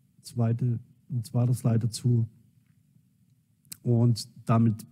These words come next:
blende ich dann eigentlich ab, äh, zu dem Modalitätsbegriff, in dem man,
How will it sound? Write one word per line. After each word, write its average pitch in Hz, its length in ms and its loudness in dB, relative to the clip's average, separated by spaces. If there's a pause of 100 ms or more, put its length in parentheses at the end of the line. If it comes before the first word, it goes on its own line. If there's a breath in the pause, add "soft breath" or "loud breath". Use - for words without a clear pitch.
blende 123 340 4
ich 120 60 -2
dann 104 200 2
eigentlich 107 480 0
ab, 113 240 -4 (720 soft breath)
äh, 110 400 4
zu 120 120 0
dem 110 420 4 (1000)
Modalitätsbegriff, 123 1300 2
in 113 160 0
dem 117 140 4
man, 110 340 4